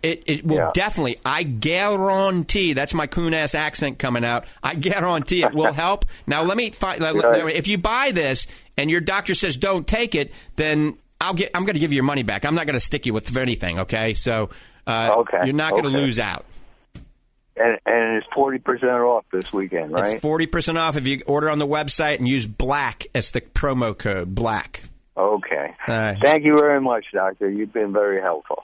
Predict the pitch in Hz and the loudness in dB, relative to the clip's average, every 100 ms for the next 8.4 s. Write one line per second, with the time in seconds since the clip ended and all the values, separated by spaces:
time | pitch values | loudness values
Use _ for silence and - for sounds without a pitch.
0 | - 107 104 104 104 98 101 110 104 117 | -6 -2 0 0 -2 -2 -2 -2 -2 -2
1 | 120 110 135 127 117 92 - _ 113 110 | -2 -2 -2 0 0 -4 -14 _ -4 -2
2 | 110 92 - _ - 95 - 95 90 82 | -2 -4 -10 _ -16 -14 -6 -6 -2 -4
3 | - - 73 71 - _ _ _ - _ | -4 -6 -4 -6 -10 _ _ _ -20 _
4 | _ _ _ - 214 240 214 143 180 165 | _ _ _ -4 0 0 0 0 0 0
5 | 151 - 143 180 - 226 170 156 143 131 | -2 -2 -2 -2 -2 0 0 0 0 0
6 | 135 - 143 135 113 - - - _ - | 0 0 0 2 0 -4 -10 -20 _ 0
7 | 196 190 156 - 240 226 196 - - 196 | 0 2 2 2 2 2 0 0 0 0
8 | 185 127 120 120 | 0 0 0 0